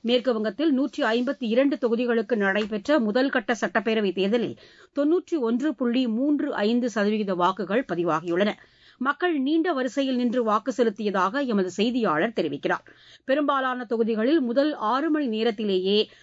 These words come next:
அறுபது சதவீதத்திற்கும் மேல் வாக்காளர்கள் வாக்களித்தனர். நகர்ப்புற பகுதிகளை விட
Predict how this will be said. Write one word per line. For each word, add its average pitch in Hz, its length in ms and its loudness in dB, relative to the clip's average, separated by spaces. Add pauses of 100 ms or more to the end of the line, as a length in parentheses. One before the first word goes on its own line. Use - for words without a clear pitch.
(120)
அறுபது 339 440 0
சதவீதத்திற்கும் 240 800 0
மேல் 220 240 0
வாக்காளர்கள் 196 680 0
வாக்களித்தனர். 175 640 0 (360)
நகர்ப்புற 254 460 0
பகுதிகளை 226 520 0
விட 208 140 0